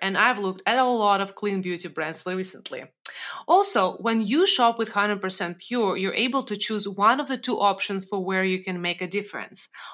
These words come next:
One option is choosing to donate one bowl of vegan dog food to a shelter dog for every purchase. Since Hundred percent Pure is certified cruelty-free, I love how committed they are to animal welfare by giving you this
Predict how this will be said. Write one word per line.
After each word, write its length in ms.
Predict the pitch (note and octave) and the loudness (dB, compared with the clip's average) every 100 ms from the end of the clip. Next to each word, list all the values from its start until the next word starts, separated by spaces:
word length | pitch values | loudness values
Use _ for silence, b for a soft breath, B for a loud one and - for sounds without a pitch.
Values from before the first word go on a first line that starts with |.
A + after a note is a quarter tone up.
| - | 0
One 240 | A#3 F4+ | 4 6
option 400 | F4 G3+ - F#3+ | 4 2 0 -2
is 220 | F#3+ F#3 - | -2 -2 -4
choosing 320 | G#3+ G3 G3+ | -2 -2 -4
to 100 | F#3+ | -2
donate 480 | F#3+ F#3 F3+ F#3+ E3 | 0 0 0 -4 2
one 380 | G3 C4 B3+ | 4 4 2
bowl 280 | F#3 F#3+ A#3 | 0 2 2
of 140 | B3+ - | 0 -2
vegan 320 | G3+ A3 B3+ | -2 0 0
dog 280 | G3 E3+ - | 2 0 -2
food 260 | G#3+ G3 B B - | -2 -2 B B -2
to 80 | |
a 40 | C#4 | 2
shelter 440 | - A#3 A3 A3 | 4 4 4 2
dog 280 | F3+ E3+ F3+ | 0 0 0
for 160 | - - | -2 -2
every 300 | G3 F#3+ F#3+ | 2 2 0
purchase. 600 | F#3+ F#3+ D3+ - - - - B B | -2 -2 -4 -6 -8 -8 -8 B B
Since 240 | - A3+ - | -2 0 2
Hundred 240 | D#4 F#4 | 2 2
percent 380 | D#4 - A3 G#3 | 2 0 0 -2
Pure 240 | B3+ B3+ | -2 2
is 220 | G#3 - | 2 2
certified 600 | - A#3 A#3+ A#3 F#3+ F3+ | 0 0 0 0 0 0
cruelty-free, 800 | - G#3+ F#3+ F3+ F3+ - B3+ D4 - | -2 -2 0 -4 -12 -4 -2 -2 -2
I 100 | F#3 | 0
love 260 | G#3+ C#4 | 4 4
how 160 | D4 A#3+ | 4 0
committed 600 | - A3 G3+ C4 D#4+ G3+ | 0 -2 0 0 0 0
they 160 | F#3+ E3+ | 0 2
are 260 | E3+ D#3+ | 2 2
to 180 | D#3+ - | 0 -4
animal 380 | F#3+ F#3+ F#3 E3+ | -2 0 0 -2
welfare 480 | E3+ F3 - D#3 D#3+ | -2 -4 -4 -4 -2
by 220 | E3 D#3+ | -4 -6
giving 340 | - G#3 A3 G#3 | -4 -2 -2 -4
you 180 | F3 F3+ | -4 -6
this 160 | F3+ | -6